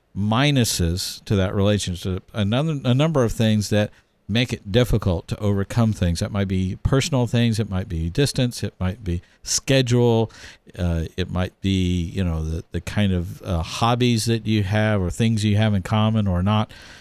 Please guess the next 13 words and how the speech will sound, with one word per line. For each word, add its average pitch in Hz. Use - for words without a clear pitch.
Uh, 98
and 139
you're 208
gonna 190
have 151
several 131
things 117
that 110
are 113
pluses, 156
things 98
that 98
are, 98